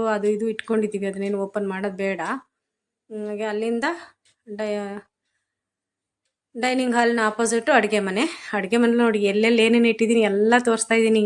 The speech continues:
ಏನು ಡೆಕೋರೇಷನ್ ಅಂತ ಅಥವಾ ನೀಟಾಗಿ ಮಾಡೋದು ಅದು ಇದು ಅಂತ ನೀಟಾಗಿ ಹೇಗೆ ಇಟ್ಕೊಂಡಿರ್ತೀನಿ ಹಾಗೆ ತೋರಿಸ್ತಾ ಇದ್ದೀನಿ. ಹಾಗೆ ಇಲ್ಲಿ ನೋಡಿ ನಾನು ಚಕ್ಕುಲಿ ಮಾಡೋಣ ಅಂತ ಹಿಟ್ಟೆಲ್ಲ ರೆಡಿ ಮಾಡಿ ಇಟ್ಕೊಂಡಿದ್ದೀನಿ ಇಲ್ಲಿ. ಹಾಗೆ ಸಾರಾಗಿದೆ, ಒಂದು ಸಾಂಬಾರು ಮಾಡಿದ್ದೀನಿ, ಹಾಗಾಗಿ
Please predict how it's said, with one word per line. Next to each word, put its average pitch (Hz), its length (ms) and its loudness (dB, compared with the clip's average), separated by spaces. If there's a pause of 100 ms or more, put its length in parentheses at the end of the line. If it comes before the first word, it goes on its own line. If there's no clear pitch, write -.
(120)
ಏನು 226 420 2
ಡೆಕೋರೇಷನ್ 226 540 0
ಅಂತ 220 180 0 (100)
ಅಥವಾ 208 240 0
ನೀಟಾಗಿ 220 440 2
ಮಾಡೋದು 208 360 0
ಅದು 202 240 2
ಇದು 208 160 2
ಅಂತ 214 260 0
ನೀಟಾಗಿ 294 360 4
ಹೇಗೆ 302 180 2
ಇಟ್ಕೊಂಡಿರ್ತೀನಿ 269 580 0
ಹಾಗೆ 254 280 0
ತೋರಿಸ್ತಾ 208 320 -2
ಇದ್ದೀನಿ. 190 320 -4 (800)
ಹಾಗೆ 226 280 -4
ಇಲ್ಲಿ 220 200 -2
ನೋಡಿ 202 260 -4
ನಾನು 196 280 -6
ಚಕ್ಕುಲಿ 202 400 -4
ಮಾಡೋಣ 208 320 0
ಅಂತ 185 220 -8
ಹಿಟ್ಟೆಲ್ಲ 208 440 -2
ರೆಡಿ 185 220 -6
ಮಾಡಿ 185 180 -8
ಇಟ್ಕೊಂಡಿದ್ದೀನಿ 170 560 -10
ಇಲ್ಲಿ. 165 260 -8 (680)
ಹಾಗೆ 208 240 -8 (640)
ಸಾರಾಗಿದೆ, 196 720 -2 (480)
ಒಂದು 190 200 -14
ಸಾಂಬಾರು 190 460 -6
ಮಾಡಿದ್ದೀನಿ, 185 540 -8
ಹಾಗಾಗಿ 180 460 -8